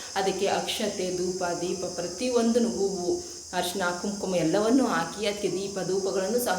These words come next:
ತೋರಿಸಿ ನೀವು ಪೂಜೆ ಪುರಸ್ಕಾರಗಳನ್ನ ಮಾಡ್ಕೊಳ್ಳಿ. ಮಾಡ್ಕೊಂಡು ನಂತರ ನೀವು ಅದನ್ನ ತಗೊಂಡು ಒಂದು ಗಂಟನ್ನಾಗಿ ಕಟ್ಕೊಂಡು ಅದನ್ನ ನೀವು ಪರ್ಸಲ್ಲಾದ್ರೂ ಆಗಿರ್ಬೋದು, ಇಲ್ಲ ನಿಮ್ಮ ವ್ಯಾನಿಟಿ ಬ್ಯಾಗ್ ಆಗ್-, ಆಗಿರ್ಬೋದು, ಇಲ್ಲ ನೀವು ವ್ಯಾಪಾರ ಮಾಡುವಂಥ ಗಂಧದ ಪೆಟ್ಟಿಗೆಲ್ಲಾಗಿರ್ಬೋದು,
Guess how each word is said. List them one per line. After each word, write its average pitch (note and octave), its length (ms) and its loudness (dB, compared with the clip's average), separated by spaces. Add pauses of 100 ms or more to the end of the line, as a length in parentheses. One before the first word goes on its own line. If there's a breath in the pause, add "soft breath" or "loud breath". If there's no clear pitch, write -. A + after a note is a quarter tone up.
ತೋರಿಸಿ F3+ 320 -2
ನೀವು F3 220 -4 (100)
ಪೂಜೆ F#3+ 240 0
ಪುರಸ್ಕಾರಗಳನ್ನ F3+ 760 -4
ಮಾಡ್ಕೊಳ್ಳಿ. - 400 -8 (360 loud breath)
ಮಾಡ್ಕೊಂಡು G3+ 520 2
ನಂತರ F3+ 420 0
ನೀವು F3+ 280 -2
ಅದನ್ನ E3+ 280 -2
ತಗೊಂಡು E3+ 420 -2
ಒಂದು F3+ 220 0
ಗಂಟನ್ನಾಗಿ F3+ 600 -2
ಕಟ್ಕೊಂಡು D#3+ 480 -4 (420 loud breath)
ಅದನ್ನ F#3 280 0 (120)
ನೀವು G#3+ 140 0
ಪರ್ಸಲ್ಲಾದ್ರೂ F3 640 0
ಆಗಿರ್ಬೋದು, D#3+ 560 -2 (240)
ಇಲ್ಲ F#3 160 -2
ನಿಮ್ಮ F3+ 180 0
ವ್ಯಾನಿಟಿ E3 400 -2
ಬ್ಯಾಗ್ E3+ 240 -2
ಆಗ್-, D#3+ 580 -2
ಆಗಿರ್ಬೋದು, D3+ 540 -4 (380 loud breath)
ಇಲ್ಲ G3+ 160 2
ನೀವು F3+ 160 0
ವ್ಯಾಪಾರ F3 420 2
ಮಾಡುವಂಥ F3 400 -2
ಗಂಧದ E3+ 480 0
ಪೆಟ್ಟಿಗೆಲ್ಲಾಗಿರ್ಬೋದು, F3 1000 -2